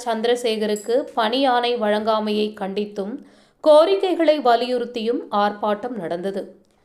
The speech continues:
முடிவில் ஒன்றிய செயலாளர் புரூஸ்லி நன்றி கூறினார்.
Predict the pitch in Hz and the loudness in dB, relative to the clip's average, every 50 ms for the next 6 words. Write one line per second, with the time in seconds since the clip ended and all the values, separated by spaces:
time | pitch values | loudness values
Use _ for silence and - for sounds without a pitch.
0 | _ _ _ _ _ 220 220 226 226 247 240 233 220 233 277 320 - 190 202 214 | _ _ _ _ _ 0 0 4 4 4 4 4 0 0 -2 -4 -4 -2 0 0
1 | 214 220 220 233 233 233 226 226 - 220 208 202 208 208 208 208 202 196 202 262 | 0 0 -2 -2 -2 -2 -2 -2 -2 -2 -2 0 0 0 2 2 2 0 0 0
2 | 254 214 185 180 202 202 208 202 - 220 214 247 320 330 220 190 175 180 185 175 | -2 -4 -6 -6 -6 -6 -6 -8 -8 -8 -8 -8 -6 -8 -6 -6 -6 -6 -8 -8
3 | 180 196 190 196 - 185 185 196 190 196 220 190 - | -8 -8 -10 -8 -8 -8 -6 -4 -4 -2 -4 -4 -6